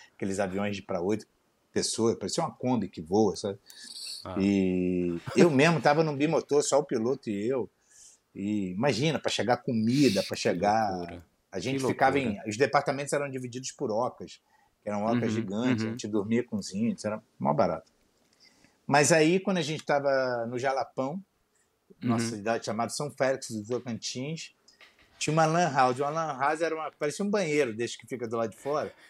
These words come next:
Speaker 1: Parecia uma casinha <laughs> assim, com um computador discado e uma antena. E aí, numa dessas que eu tô lá, eu falo: "Ah, vou ver meu e-mail." Aí cheguei lá, meu e-mail tinha:
Speaker 2: Ah.
Speaker 1: "Augusto, pelo amor de Deus, entrou um filme novo, você tem que fazer." E eu,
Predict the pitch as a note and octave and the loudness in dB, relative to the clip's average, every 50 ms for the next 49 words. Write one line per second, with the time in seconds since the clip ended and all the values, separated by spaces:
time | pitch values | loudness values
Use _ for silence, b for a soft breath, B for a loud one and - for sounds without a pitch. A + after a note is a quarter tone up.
0 | b b b - F3 - D#3+ E3+ F3 - F#3+ F#3+ D3 C3 - - D#3 E3 E3+ D#3 | b b b -8 -4 -2 -2 -2 0 4 4 4 4 6 4 2 2 2 -2 -4
1 | - - - D3+ D#3 E3+ F#3+ F#3+ - - F#3+ F3+ F3 - F3+ E3+ - - F3 C#3+ | -4 -6 -8 -6 -4 -4 -4 -4 -4 -6 -6 -6 -4 -4 -4 -6 -2 0 0 0
2 | C3 C#3+ D#3+ D#3 D#3+ F3 - - - - D3 C#3+ D3+ E3+ F3 F3 F#3 F3+ F3+ F3+ | 2 0 -2 -2 -2 -4 -6 -6 -4 -2 -2 0 0 0 -2 -2 -2 -2 -2 -2
3 | F#3 F#3 F#3 F3+ - _ D3 C#3 C#3 C#3 B2 G#2+ F#2+ F2+ F#2 - B B B B | -4 -4 -6 -6 -6 _ -8 -8 -6 -8 -8 -8 -8 -8 -10 -14 B B B B
4 | B B B B B B B B B _ - D3 E3 F#3 F#3 F#3 G3 G#3 A#3+ C#4 | B B B B B B B B B _ 0 2 4 6 6 6 4 4 2 -2
5 | D4+ D4 A3 E3+ E3 D#3+ D3+ - - - F#3 D#3+ - G3 F#3+ F#3 F#3 G3 G#3 G#3+ | -4 -4 -4 -2 -2 -2 -4 -4 -4 -4 -4 -2 0 2 4 4 4 4 2 0
6 | F#3+ G3+ F3+ F#3+ A3+ G#3 E3+ E3 E3 F3+ F#3+ F#3+ G3+ G#3+ G#3+ A3 G#3+ F#3+ F3+ F3+ | -4 -6 -6 -6 -6 -6 -6 -8 -4 -4 -2 -2 -2 -2 -4 -4 -4 -4 -4 -2
7 | F3+ E3+ C3+ - - _ _ _ _ _ _ _ - B2+ A2+ - - D#3 D3+ D#3 | -2 -4 -4 -6 -12 _ _ _ _ _ _ _ -14 -12 -8 -6 -6 -4 -2 -2
8 | D#3 D#3 D#3 E3 E3 E3+ E3 D3 C#3+ D#3 E3+ F3 D3 C3+ C3+ F3 F3 F#3 F#3 F3+ | -2 -2 -4 -4 -4 -4 -4 -4 -2 -2 -2 -2 -2 -4 -6 -4 -4 -4 -4 -2
9 | A#3 B3+ A#3 F3+ - _ G#3+ G#3 G#3+ G#3+ A3+ A3 G#3+ G3+ A3+ G#3+ F#3+ G#3+ A3+ A#3 | -2 -2 -2 -4 -4 _ -6 -6 -4 0 2 2 2 2 0 -4 -2 -2 2 4
10 | A3+ A3 G#3 F#3+ G#3 G3+ F#3 - G#3+ A3 G#3 - - G#3+ G#3+ G#3+ G3+ F#3+ F#3 G3 | 4 4 4 2 -2 -6 -4 -6 -6 -6 -6 -4 -4 -4 -2 -2 -2 0 2 2
11 | G3+ G3+ G3+ - - F#3 F#3+ - F#3+ G3 - - - A3 F#3+ E3 C#3+ - D#3+ E3 | 2 2 2 0 -2 -2 0 0 0 -2 -2 -4 -4 -2 -2 -2 -2 0 2 4
12 | F3 F#3+ G3 G3 G3 b b b b b b b b b b b b b _ - | 6 6 6 6 4 b b b b b b b b b b b b b _ -20
13 | G#2+ A2+ - F3 F#3 F3 | -14 -4 0 0 0 0